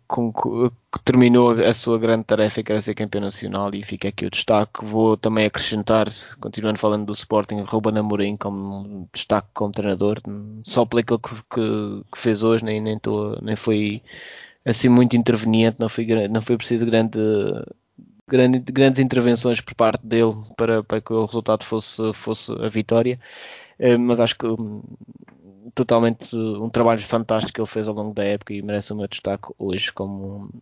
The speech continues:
como campeão nacional que é. Do nível dos jogadores, trouxe aqui alguns, já tinha falado do Taremi quando falámos do Futebol Clube do Porto. Hum, volto a, a falar de Coates, a importância de Coates na, na defesa do, do Sporting. Acho que fez mais uma, mais uma excelente exibição, mantendo a equipa totalmente,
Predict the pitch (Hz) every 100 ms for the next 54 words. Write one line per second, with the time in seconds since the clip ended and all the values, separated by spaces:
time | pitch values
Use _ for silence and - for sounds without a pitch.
0 | 127 113 110 110 - 110 120 113 107 117
1 | 110 107 - 107 101 - - - - -
2 | 143 160 160 147 151 147 120 - 139 -
3 | 135 147 135 131 156 131 135 - 131 -
4 | 127 117 120 120 123 127 120 117 107 107
5 | - 113 110 107 110 - 110 117 113 110
6 | 123 123 - - - 131 123 123 123 123
7 | 120 123 123 - 151 131 139 131 131 -
8 | 131 123 - 123 113 110 117 120 - 123
9 | 117 117 - 113 110 113 110 110 107 110
10 | 107 - 110 107 107 104 104 107 107 110
11 | 107 - 107 107 110 107 - - 113 110
12 | 107 107 107 107 110 113 110 - 110 107
13 | 107 104 117 110 104 107 104 - 107 -
14 | - 110 107 107 -